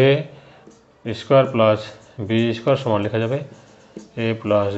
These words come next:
b whole square minus two A B। এটা এখানে আমরা প্রয়োগ করেছি। এখানে দেখো, এ স্কয়ার প্লাস বি স্কয়ার, a plus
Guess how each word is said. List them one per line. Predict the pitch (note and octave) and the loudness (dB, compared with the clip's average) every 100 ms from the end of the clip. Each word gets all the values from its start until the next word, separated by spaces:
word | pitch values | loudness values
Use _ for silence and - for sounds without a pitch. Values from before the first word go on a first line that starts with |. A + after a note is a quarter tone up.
| G#2+ | -4
b | B2 | -4
whole | G#2 F#2+ G2+ | -4 -4 -6
square | - C#3 C#3+ C#3+ G2 | -2 0 0 -2 -6
minus | F#2+ C3 B2+ - | -4 -6 -8 -10
two | G2 A#2 | -6 -6
A | D#3+ - | -8 -14
B। | F2+ D#2 - - _ _ _ - - C#3+ | -12 -12 -14 -20 _ _ _ -20 -8 -4
এটা | D#3 | 0
এখানে | B2 G#2+ | 0 0
আমরা | C#3+ C#3+ | -2 -2
প্রয়োগ | G2 G2 | -6 -6
করেছি। | F#2 - - - _ _ _ _ _ _ _ _ - | -12 -14 -18 -20 _ _ _ _ _ _ _ _ -16
এখানে | - - - _ _ - - - - B2 | -14 -18 -20 _ _ -20 -20 -20 -12 -4
দেখো, | C3 C3+ B2 | -2 4 6
এ | B2 A#2+ | 6 4
স্কয়ার | E3 G3 - | 0 0 -2
প্লাস | A#2+ C#3 D3 G#2+ | -2 -2 -2 -2
বি | G#2 F#2+ | -2 -2
স্কয়ার, | - F3+ - - - - _ C3+ | -6 -8 -12 -20 -20 -20 _ 2
a | C3+ F#3 F#3+ - - | 2 2 -4 -16 -8
plus | A2+ A2+ | 0 2